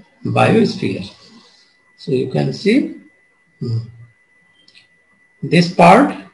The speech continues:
where producer is produced and producer again degraded, right? You know, uh, the producer, dependent on the producers are the consumer, primary, secondary, tertiary, and then all they are dying, and then again the,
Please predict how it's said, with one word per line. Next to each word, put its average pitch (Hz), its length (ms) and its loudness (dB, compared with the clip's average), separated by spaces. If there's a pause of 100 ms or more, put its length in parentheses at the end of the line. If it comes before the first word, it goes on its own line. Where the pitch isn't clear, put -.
(120)
where 131 220 2
producer 165 420 2
is 180 120 4
produced 196 360 0
and 170 140 2
producer 143 340 0
again 170 340 2
degraded, 180 680 4 (1800)
right? 180 440 4 (840)
You 190 60 -2
know, 190 340 -4 (640)
uh, 120 380 2
the 117 100 -2
producer, 135 340 2
dependent 170 400 6
on 170 120 8
the 156 60 2
producers 147 440 2
are 123 80 0
the 117 100 -2
consumer, 160 520 2
primary, 135 420 0
secondary, 120 360 -4
tertiary, 156 520 0
and 117 180 -4
then 123 160 -6
all 151 280 0
they 151 160 2
are 151 220 0 (600)
dying, 175 560 6 (320)
and 190 180 2
then 143 100 2
again 131 240 0
the, 123 60 -4